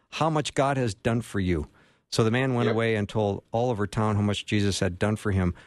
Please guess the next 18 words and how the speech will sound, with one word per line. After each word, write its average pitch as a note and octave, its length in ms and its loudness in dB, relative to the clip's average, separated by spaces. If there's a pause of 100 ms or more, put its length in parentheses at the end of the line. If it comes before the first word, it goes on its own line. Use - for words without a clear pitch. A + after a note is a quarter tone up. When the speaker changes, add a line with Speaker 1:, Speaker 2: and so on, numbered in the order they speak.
(320)
Speaker 1:
Probably D#3 280 2
didn't B2+ 180 -2
take C3+ 140 0
much A#2+ 180 0
convincing, A2 480 0
did G#2 140 2
it? - 160 -8 (840)
Speaker 2:
No. B2 440 -2 (420)
Well, C#3+ 260 2
you, C#3 120 0 (100)
you C#3+ 120 -4
know, D3+ 260 2
in B2 140 -4
people's D#3 440 -2
lives, C#3+ 300 2
even D3+ 240 -2
today, C#3 300 2
Bill, C3+ 360 -2